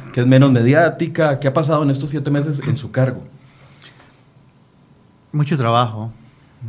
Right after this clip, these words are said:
Speaker 2: La, el compromiso asumido para con el país, eh, estaba centrado en trabajar y trabajar mucho para lograr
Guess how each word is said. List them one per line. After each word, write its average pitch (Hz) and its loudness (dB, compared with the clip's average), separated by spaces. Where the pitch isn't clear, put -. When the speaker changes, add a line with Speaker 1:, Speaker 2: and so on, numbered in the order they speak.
Speaker 2:
La, 107 -8
el 143 -12
compromiso 127 -4
asumido 120 -8
para 104 -10
con 107 -12
el 101 -10
país, 120 -10
eh, 104 -8
estaba 113 -8
centrado 110 -10
en 107 -10
trabajar 95 -12
y 123 -10
trabajar 101 -10
mucho 117 -10
para 117 -8
lograr 107 -8